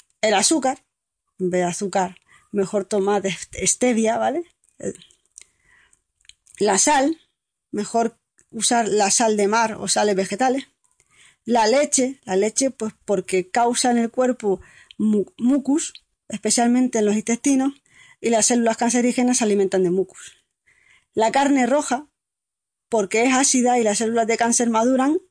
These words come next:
en un ambiente ácido. La proteína de la carne es muy difícil de digerir y requiere muchas enzimas. La carne que no se digiere se queda acumulada en los intestinos y se pudre,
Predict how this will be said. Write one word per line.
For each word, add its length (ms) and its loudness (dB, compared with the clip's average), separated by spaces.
en 120 0
un 100 0
ambiente 360 0
ácido. 420 0
La 120 0
proteína 540 2
de 80 4
la 140 2
carne 400 2
es 40 4
muy 240 4
difícil 340 0
de 120 2
digerir 500 0
y 140 0
requiere 380 2
muchas 300 2
enzimas. 440 0
La 160 0
carne 260 4
que 80 4
no 120 2
se 120 2
digiere 460 2
se 280 0
queda 160 4
acumulada 500 2
en 60 2
los 140 2
intestinos 720 0
y 120 -2
se 220 0
pudre, 440 0